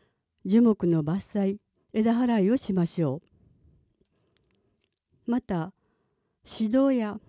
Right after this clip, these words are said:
河川敷地の樹木などの枝が張り出している場合は、担当にご連絡ください。詳しいことは、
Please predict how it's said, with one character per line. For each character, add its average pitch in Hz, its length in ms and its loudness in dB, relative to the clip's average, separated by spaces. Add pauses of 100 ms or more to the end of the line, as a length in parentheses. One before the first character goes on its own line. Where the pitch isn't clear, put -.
(540)
河 226 140 -4
川 285 220 2
敷 269 260 -2
地 - 140 -2
の 185 220 4 (440)
樹 226 160 2
木 254 260 2
な 185 160 4
ど 180 80 4
の 170 100 4
枝 196 220 2
が 190 220 -4 (160)
張 214 120 -4
り 233 120 0
出 240 160 0
し - 60 -14
て 240 180 -2
い 233 40 0
る 220 80 0
場 220 160 0
合 185 160 0
は、 214 160 -4 (440)
担 240 200 2
当 240 160 2
に 262 160 4
ご 202 120 4
連 208 160 2
絡 196 260 -4
く 175 100 -6
だ 165 140 -4
さ 165 220 -8
い。 131 100 -10 (1800)
詳 285 180 0
し 294 100 -6
い 302 100 -2
こ 233 120 -4
と 180 160 -4
は、 165 200 -6